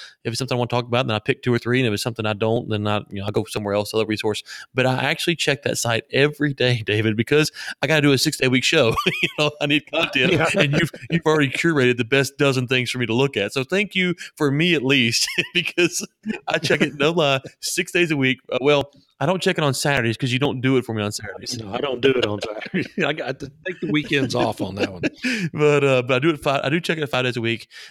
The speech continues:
Speaker 1: That alone is, uh, I, I always tell people it's valuable because, you know, shows like this and other shows, we're kind of a curation of the news. You know, it's like any news show. We just kinda take what we think's important, talk about it. Um, and you kinda give a dozen headlines. You give your quick commentary there.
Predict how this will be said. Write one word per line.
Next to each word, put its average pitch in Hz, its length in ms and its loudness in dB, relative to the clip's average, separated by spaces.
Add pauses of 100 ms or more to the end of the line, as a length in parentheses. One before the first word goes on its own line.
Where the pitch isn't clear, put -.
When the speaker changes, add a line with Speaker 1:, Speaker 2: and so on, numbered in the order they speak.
Speaker 1:
That 147 180 2
alone 139 500 2
is, 120 280 2
uh, 117 380 2 (220)
I, 127 280 -6
I - 20 0
always 160 200 0
tell 127 100 0
people 113 200 -2
it's 117 140 -2
valuable 135 420 -2
because, 123 480 -2 (300)
you 120 80 -4
know, 120 60 -2
shows 220 260 -2
like 160 160 -2
this 123 280 2
and 117 60 -4
other 123 100 -2
shows, 117 320 -2
we're 151 120 -4
kind 190 140 0
of 165 60 0
a 139 40 -2
curation 135 640 -2
of 107 60 -6
the 107 60 -6
news. 107 300 -2
You 110 60 -4
know, 120 240 -6
it's 208 120 -4
like 247 120 -6
any 139 180 0
news 107 220 -4
show. 113 180 -4
We 123 120 2
just 131 180 -2
kinda 120 180 -4
take 123 180 -4
what 135 80 -4
we 127 40 0
think's 123 200 -4
important, 117 380 -6
talk 120 180 -2
about 113 160 0
it. 117 100 -2 (340)
Um, 120 300 0
and 123 100 0
you 135 80 0
kinda 127 180 2
give 120 160 2
a 110 60 2
dozen 113 300 -2
headlines. 135 580 2 (260)
You 120 140 -2
give 113 160 0
your 113 100 -2
quick - 240 -4
commentary 127 540 0
there. 120 400 0